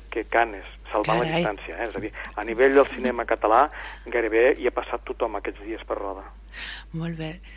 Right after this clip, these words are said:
Speaker 2: Digues alguns noms, va. Que
Speaker 1: Alguns,
Speaker 2: som,
Speaker 1: perdó?
Speaker 2: eh, alguns noms de,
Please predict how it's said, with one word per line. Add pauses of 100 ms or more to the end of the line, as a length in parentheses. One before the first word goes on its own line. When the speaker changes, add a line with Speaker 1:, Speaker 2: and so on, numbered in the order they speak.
(300)
Speaker 2:
Digues
alguns
noms,
va. (340)
Que
Speaker 1:
Alguns,
Speaker 2:
som,
Speaker 1:
perdó?
Speaker 2:
eh, (120)
alguns
noms
de,